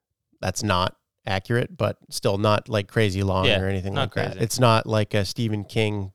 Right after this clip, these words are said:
Speaker 1: book where it's
Speaker 2: five hundred pages.
Speaker 1: Yeah, where I might as well be reading, like, an encyclopedia.
Speaker 2: Hell yeah.
Speaker 1: But, yeah, Midnight Library by Matt Haig.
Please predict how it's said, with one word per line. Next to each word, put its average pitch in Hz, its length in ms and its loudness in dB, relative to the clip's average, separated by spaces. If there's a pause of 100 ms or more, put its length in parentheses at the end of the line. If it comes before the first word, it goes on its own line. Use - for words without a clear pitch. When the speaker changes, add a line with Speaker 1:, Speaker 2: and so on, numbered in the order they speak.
Speaker 1:
book 107 300 -6
where 98 260 -2
it's - 340 -8
Speaker 2:
five 101 280 4
hundred 95 220 -2
pages. 95 480 -4
Speaker 1:
Yeah, 104 360 2
where 110 180 -4
I 95 40 -2
might 101 200 -2
as 98 120 -6
well 101 100 -6
be 98 140 -8
reading, 101 380 -6
like, 95 160 -8
an 98 60 -8
encyclopedia. 101 840 -6 (720)
Speaker 2:
Hell 98 320 0
yeah. 80 280 -8 (380)
Speaker 1:
But, - 220 -2 (260)
yeah, 170 180 4 (280)
Midnight 151 320 -2
Library 135 320 0
by 123 140 0
Matt 131 340 -2
Haig. 110 520 -4